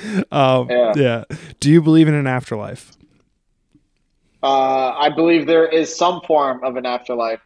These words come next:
Speaker 2: not a specific one.
Speaker 1: Yeah, I agree. You know what I find reassuring? I've, I've asked that question sixty plus times now, and I think we're, like, at ninety percent people thinking there's something else beyond, and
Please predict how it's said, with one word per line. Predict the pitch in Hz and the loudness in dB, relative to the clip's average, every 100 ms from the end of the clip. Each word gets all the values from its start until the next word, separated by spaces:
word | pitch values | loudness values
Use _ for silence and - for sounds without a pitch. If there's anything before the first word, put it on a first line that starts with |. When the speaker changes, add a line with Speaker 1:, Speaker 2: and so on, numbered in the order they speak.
| _ | _
Speaker 2:
not | 131 131 131 - - | -2 -2 -2 -6 -12
a | 127 | -12
specific | - 135 - 135 120 113 | -12 -12 -8 -8 -10 -12
one. | 107 - _ _ _ _ | -14 -14 _ _ _ _
Speaker 1:
Yeah, | 135 110 | -12 -8
I | |
agree. | 120 120 113 - - _ | -8 -10 -14 -18 -20 _
You | - | -4
know | 175 | -2
what | 185 | -2
I | |
find | 170 156 143 | -2 -4 -2
reassuring? | 139 - 131 123 117 | -4 -6 -8 -6 -8
I've, | 113 - | -10 -10
I've | 131 | -6
asked | 127 131 | -6 -4
that | 127 - | -6 -6
question | 123 117 120 113 | -8 -6 -6 -6
sixty | - 123 - 123 | -8 -12 -12 -10
plus | 117 110 | -10 -10
times | 120 113 110 | -12 -12 -12
now, | 113 107 104 120 | -12 -12 -14 -14
and | 113 110 113 | -12 -10 -10
I | 113 | -10
think | - 170 170 | -8 -6 -4
we're, | 135 | -4
like, | 120 113 | -4 -6
at | 117 113 | -8 -8
ninety | 123 120 117 | -8 -8 -8
percent | - 113 123 107 - | -10 -8 -8 -8 -10
people | 120 113 107 | -10 -8 -10
thinking | - 107 104 107 | -10 -12 -12 -10
there's | 107 | -10
something | - 113 - 107 | -10 -10 -10 -10
else | 107 | -10
beyond, | - 110 107 120 | -10 -10 -6 -6
and | 110 104 | -8 -12